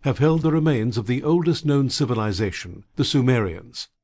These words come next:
When American archaeologists discovered a collection of cuneiform tablets in Iraq in the late nineteenth century, they were confronted with a language and a people who were, at the time, only scarcely known to even the most knowledgeable scholars of ancient Mesopotamia.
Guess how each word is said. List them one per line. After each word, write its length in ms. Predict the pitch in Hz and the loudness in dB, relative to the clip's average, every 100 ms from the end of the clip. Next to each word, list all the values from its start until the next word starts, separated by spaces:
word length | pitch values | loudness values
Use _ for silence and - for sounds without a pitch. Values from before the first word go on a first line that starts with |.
| _ - | _ -2
When 160 | 139 | 0
American 480 | 123 131 208 190 170 | 2 2 2 2 0
archaeologists 1120 | 147 143 131 143 135 156 95 104 - - - | 0 0 0 0 0 0 -2 -6 -8 -10 -12
discovered 540 | - 123 - 139 151 160 | -6 -4 -2 0 2 0
a 60 | |
collection 520 | 151 135 131 - 170 156 | 0 -2 -2 -2 -2 -2
of 160 | - | -2
cuneiform 540 | - 175 165 147 127 110 | 0 4 4 2 -2 0
tablets 460 | 143 143 147 - | -2 0 -2 -2
in 100 | 131 | 0
Iraq 500 | 117 110 98 107 - | 0 0 0 -2 -6
in 120 | 139 | -6
the 100 | 107 | -4
late 260 | 107 127 120 | -2 -2 -2
nineteenth 460 | 123 127 123 113 98 | 0 0 -2 -4 -2
century, 580 | 175 170 - 98 127 - _ | 0 0 -2 -8 -10 -12 _
they 120 | 151 | 2
were 140 | 131 131 | 4 2
confronted 640 | 143 123 - 180 190 170 | 2 -2 0 0 0 -2
with 180 | 165 139 | 0 0
a 40 | |
language 560 | 127 143 143 139 143 - | 0 0 0 0 -2 -2
and 120 | 143 | -2
a 60 | 143 | -2
people 560 | 175 156 92 92 98 _ | -2 -4 -6 -10 -12 _
who 120 | 143 | 0
were, 380 | 131 113 175 156 - | 2 2 2 0 -2
at 160 | 123 | -8
the 80 | 135 | -6
time, 440 | - 117 87 131 - | -2 -2 -2 -4 0
only 260 | 160 151 131 | 2 2 2
scarcely 640 | - - 143 160 - 190 | -2 -2 0 0 0 0
known 440 | 170 180 113 92 110 | 2 2 2 0 -2
to 120 | 143 | -2
even 280 | 156 160 147 | 0 2 2
the 60 | 127 | 0
most 320 | 123 120 - | 2 0 -2
knowledgeable 560 | 120 170 196 147 143 127 | -2 2 0 0 -2 -2
scholars 540 | - 175 139 104 110 | -4 -2 -2 -2 -2
of 160 | 107 120 | -4 -2
ancient 440 | 151 151 151 131 110 | 0 0 0 -4 -2
Mesopotamia. 840 | 117 - - 110 127 90 90 | -2 -2 -6 -2 -2 -2 -6